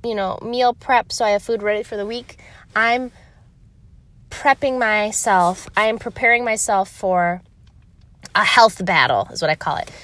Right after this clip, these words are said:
Because, you know, you fail to prepare, you prepare to fail. If you have everything ready to go. Now, I did prepare, but then my fridge. So you just have to be like, "Okay,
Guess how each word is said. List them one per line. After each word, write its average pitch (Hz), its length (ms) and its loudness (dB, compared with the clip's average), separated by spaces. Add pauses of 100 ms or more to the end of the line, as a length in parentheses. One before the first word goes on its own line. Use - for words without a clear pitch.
(260)
Because, 214 580 2
you 226 120 -4
know, 202 100 2
you 208 240 0
fail 233 340 4
to - 140 -10
prepare, 240 440 0
you 214 120 -4
prepare 196 380 -2
to 175 80 -8
fail. - 580 -6 (400)
If 196 100 -12
you 208 100 -6
have 185 180 2
everything 190 420 -2
ready 180 220 2
to 175 120 -2
go. 175 300 4
Now, 180 160 2
I 226 200 8
did 294 240 0
prepare, 196 600 6
but 143 220 0
then 165 240 0
my 156 140 -2
fridge. 196 420 0
So 190 100 -6
you 220 140 -6
just 240 160 -6
have 214 200 4
to 220 100 -2
be 190 100 0
like, 185 140 2
"Okay, 208 320 -2